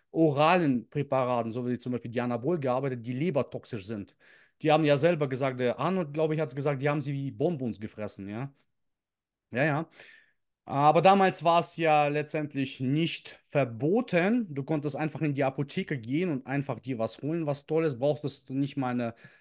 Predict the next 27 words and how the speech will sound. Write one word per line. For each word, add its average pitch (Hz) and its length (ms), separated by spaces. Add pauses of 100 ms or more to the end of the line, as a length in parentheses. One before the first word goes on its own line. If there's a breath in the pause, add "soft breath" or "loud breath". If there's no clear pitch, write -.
(240 soft breath)
äh, - 80 (100)
ein 131 100
Rezept 139 360
vom 143 180
Arzt. - 560 (180)
Äh, 123 160
so 117 160
war 131 160
das. 147 400 (400 soft breath)
Ich 120 100
glaub, 143 180
die 139 120
Rezepte 151 460
kamen 147 340
dann 135 200
in 131 140
den 127 180
achtziger, 143 460
neunziger. 170 760 (880)
Zurzeit 165 400
hat 151 160
man 147 160
natürlich 139 500
mehr 139 300
Sachen 160 500 (400 soft breath)
zur - 240
Auswahl. 165 680